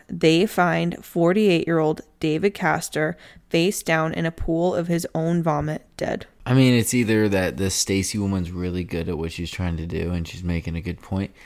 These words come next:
Speaker 2: And the only thing that you've said so far, before I've laughed and prematurely laughed because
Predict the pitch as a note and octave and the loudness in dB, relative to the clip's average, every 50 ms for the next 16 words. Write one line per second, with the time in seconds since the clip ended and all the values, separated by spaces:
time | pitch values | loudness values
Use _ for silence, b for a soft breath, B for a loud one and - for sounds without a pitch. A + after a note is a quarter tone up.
0 | B B B B - A2 A2 A2 B2 C#3 D3 D3 C3 C#3 B2+ A#2 A2+ G#2 G2 G#2+ | B B B B -2 0 2 2 4 4 4 2 2 2 -2 0 0 0 2 2
1 | G#2+ G#2 G#2 G#2+ - G2 F#2+ F#2+ F#2 - - F#2 F#2 F#2 - F2 E2+ F2 F2 D#2+ | 2 2 0 -2 0 2 2 2 0 -2 -6 -6 -8 -6 -6 -6 -6 -4 -4 -6
2 | - G2 G2 - _ - G#2 F#2+ - - G2+ G2 F#2+ F#2 F2+ F2 - - - - | -8 -10 -14 -18 _ -8 -8 -6 -4 -2 -2 -2 0 -2 -4 -6 -8 -14 -20 -20
3 | _ - _ _ - C2+ D2 F2 F#2+ - - D2+ F2 F#2+ F#2+ F#2+ F2+ E2+ E2 E2+ | _ -20 _ _ -16 -14 -12 -12 -12 -12 -12 -8 -4 0 0 2 2 2 0 -2
4 | E2+ - - - - F#2 F2+ E2+ - - F#2+ F#2 F2+ - - E2 E2 D#2+ - - | -6 -8 -12 -14 -8 -6 -6 -6 -6 -6 -6 -6 -6 -6 -6 -8 -8 -8 -8 -6
5 | F#2 F#2 F2+ E2 D#2 D2+ - - - - - - - - - - _ _ _ G2+ | -4 -4 -4 -4 -6 -6 -8 -8 -8 -8 -8 -10 -12 -12 -18 -20 _ _ _ -8
6 | F#2+ - - F2+ D2+ D#2 D#2+ G2 F#2 - | -8 -6 -6 -8 -8 -8 -8 -10 -8 -6